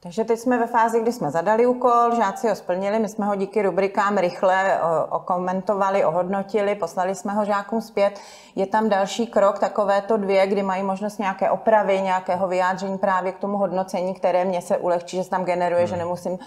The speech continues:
Speaker 1: eh, patnáctkrát psát, co kde má zlepšit
Speaker 2: Jo.
Speaker 1: nebo podobně. Eh, jaký je ten, jaký může
Speaker 2: Eh.
Speaker 1: být ten další postup, co ty
Speaker 2: Ta-,
Speaker 1: využíváš?
Speaker 2: jako já třeba, co využívám hodně,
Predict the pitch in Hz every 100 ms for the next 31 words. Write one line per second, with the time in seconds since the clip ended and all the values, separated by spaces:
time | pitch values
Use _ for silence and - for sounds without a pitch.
0 | - - - 175 180 175 175 175 - 175
1 | 175 - 175 175 - 165 170 170 175 165
2 | 170 165 113 107 104 185 175 170 175 180
3 | 180 180 - - - 156 151 156 190 247
4 | 220 - - 165 - 185 214 202 208 202
5 | 175 - 165 160 156 156 156 165 - 151
6 | 165 - 156 151 156 151 139 - 117 117
7 | 143 - - - 110 117 123 135 131 127
8 | 113 107 110 110 113 110 107 107 107 107
9 | 104